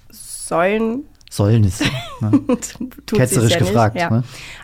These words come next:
Speaker 1: Ähm, die Frage ist, was möchte sie? Ist sie gerade glücklich? Ähm, auch hier wieder das Prinzip weibliche, männliche Energie. Dann hat sie wahrscheinlich aktuell eine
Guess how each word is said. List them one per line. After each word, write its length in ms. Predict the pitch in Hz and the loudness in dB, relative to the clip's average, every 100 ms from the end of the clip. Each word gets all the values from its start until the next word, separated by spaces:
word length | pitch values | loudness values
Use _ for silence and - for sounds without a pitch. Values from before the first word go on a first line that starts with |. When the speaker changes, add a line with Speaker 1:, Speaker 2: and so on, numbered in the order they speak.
| - | -2
Speaker 1:
Ähm, 300 | 208 214 214 | 0 2 0
die 100 | 208 | -2
Frage 360 | - 196 202 - | 0 -2 0 -2
ist, 240 | 196 - | -4 -4
was 180 | 185 - | -4 -2
möchte 420 | 208 240 - 214 | -2 -2 -2 -6
sie? 160 | 175 165 | -4 -6
Ist 120 | 165 | -8
sie 80 | - | -8
gerade 260 | 165 170 | -4 -4
glücklich? 680 | 165 214 214 - 165 170 - | -4 -2 -2 -2 -2 -2 -4
Ähm, 340 | 185 180 175 - | -4 -4 -4 -6
auch 160 | 185 | -8
hier 220 | - 196 | -4 -2
wieder 180 | 190 180 | 0 -2
das 160 | 175 180 | -2 -8
Prinzip 540 | - 170 - 190 190 | -8 -8 -6 -8 -2
weibliche, 440 | 175 170 170 - 170 | -2 -2 -4 -6 -2
männliche 440 | 170 190 214 214 | -2 0 -2 -4
Energie. 400 | 202 196 - 202 | -6 -6 -8 -6
Dann 180 | 233 180 | -4 -4
hat 120 | 175 | -8
sie 140 | - 175 | -8 -8
wahrscheinlich 400 | 170 170 175 - | -6 -6 -6 -8
aktuell 300 | - - 170 | -12 -6 -6
eine 140 | 170 | -6